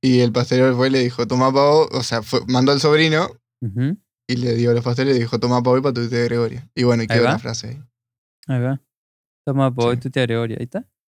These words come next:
Speaker 2: Y así está.
Speaker 1: Bueno,
Speaker 2: Capaz que le
Speaker 1: a ver.
Speaker 2: decían siempre, a, a, ¿viste?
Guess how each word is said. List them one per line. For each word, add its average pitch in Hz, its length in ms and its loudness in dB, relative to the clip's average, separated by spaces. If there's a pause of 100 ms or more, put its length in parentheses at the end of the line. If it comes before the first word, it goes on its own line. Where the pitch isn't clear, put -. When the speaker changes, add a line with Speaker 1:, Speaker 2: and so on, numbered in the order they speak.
(160)
Speaker 2:
Y 127 80 -8
así 123 180 -10
está. 165 100 -10 (240)
Speaker 1:
Bueno, 143 200 2
Speaker 2:
Capaz 175 60 -4
que 214 140 2
le 190 80 2
Speaker 1:
a 165 100 4
ver. - 40 4
Speaker 2:
decían 143 260 2
siempre, 127 600 -4
a, - 520 -10
a, 60 60 -12
¿viste? 117 380 -10